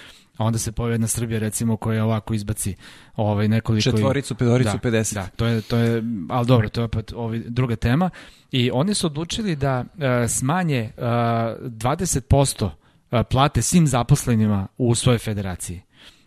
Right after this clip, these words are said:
Speaker 1: E sad, ako ti uzmeš da, da je prosečna plata u, u U S T A-u, e, četiri hiljade dolara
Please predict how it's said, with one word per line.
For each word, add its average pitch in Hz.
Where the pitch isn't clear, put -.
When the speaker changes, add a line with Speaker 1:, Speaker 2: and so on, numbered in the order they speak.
Speaker 1:
E 117
sad, 127
ako 120
ti 180
uzmeš 180
da, 120
da 131
je 120
prosečna 151
plata 143
u, 120
u 127
U 127
S -
T -
A-u, 131
e, 120
četiri 135
hiljade 127
dolara 104